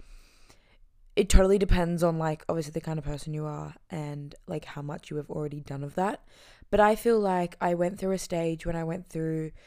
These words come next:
a breakup when I was dating a guy for, like, oh, a little bit, like, two years. And that was an interesting, uh, journey on its own and is kind of woven into my coming out story, but story for another day. Uh, but when we broke up,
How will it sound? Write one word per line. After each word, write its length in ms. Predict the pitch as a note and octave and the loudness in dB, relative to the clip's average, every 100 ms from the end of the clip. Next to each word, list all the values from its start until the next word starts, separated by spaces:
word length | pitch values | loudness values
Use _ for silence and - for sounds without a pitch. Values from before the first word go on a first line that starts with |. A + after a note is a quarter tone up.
| - - - | -20 -20 -8
a 60 | |
breakup 640 | F3 E3 D#3+ - E3 - - | -4 -2 -4 -4 -4 -6 -8
when 360 | - E3 D#3+ D#3+ | -6 -4 -4 -6
I 100 | - | -4
was 100 | E3+ | -2
dating 240 | E3 E3+ E3+ | 2 2 0
a 60 | |
guy 400 | E3 E3 D#3 D3+ | -4 -4 -4 -4
for, 140 | D3+ E3 | -6 -8
like, 320 | D#3 C3+ - - _ - - - _ | -8 -10 -18 -20 _ -20 -20 -20 _
oh, 60 | E3+ | -14
a 120 | F3 - - | -14 -14 -6
little 180 | G#3 F3+ | -4 -2
bit, 180 | E3+ F#3+ | -4 -4
like, 180 | E3+ | -6
two 140 | - F3 | -8 -6
years. 400 | E3 D#3+ E3 D#3+ | -2 0 0 -2
And 200 | D#3 D3 - - - - - - - - - | -6 -8 -14 -20 -20 -20 -20 -20 -20 -20 2
that 140 | G#3 | 8
was 120 | G3+ G3 | 8 8
an 80 | |
interesting, 800 | F#3 F3+ F#3 G3 F#3 F#3 F3+ F#3 - _ _ _ - | 0 -2 -2 0 0 0 -2 -6 -10 _ _ _ -2
uh, 140 | A2 | 0
journey 440 | F3+ E3 F3+ F3 E3+ | 0 0 2 2 2
on 100 | E3+ | 0
its 160 | D#3+ | -2
own 280 | E3+ D#3+ D#3+ | -2 -2 -2
and 180 | D#3+ D#3+ | -4 -4
is 140 | D#3+ | -6
kind 200 | - D#3+ | -8 -8
of 140 | E3 D#3 | -6 -4
woven 320 | E3+ D#3+ E3 | -2 -2 -4
into 260 | D#3+ D#3+ E3+ | -6 -8 -8
my 280 | E3 D#3+ | -6 -6
coming 280 | D#3+ D#3+ D#3 | -6 -8 -8
out 200 | D#3 - | -8 -10
story, 420 | - F#3+ A#3 D4+ | -6 -6 -4 -6
but 320 | D4+ F3+ E3 - | -8 -6 -8 -10
story 300 | - A3 A3 | -14 -14 -12
for 100 | G3 | -12
another 180 | F#3 | -12
day. 420 | F3+ E3 D3+ F3 - - | -10 -8 -8 -10 -12 -10
Uh, 380 | E3+ D#3+ D#3+ - _ _ _ _ _ - | -8 -6 -8 -10 _ _ _ _ _ 4
but 380 | G#3+ - - - | 4 4 -4 -6
when 240 | F#3+ F3 | -4 -2
we 200 | F3+ A3 | -2 0
broke 340 | F#3+ F3 E3 | 0 0 -4
up, 180 | D#3+ D#3+ | -8 -10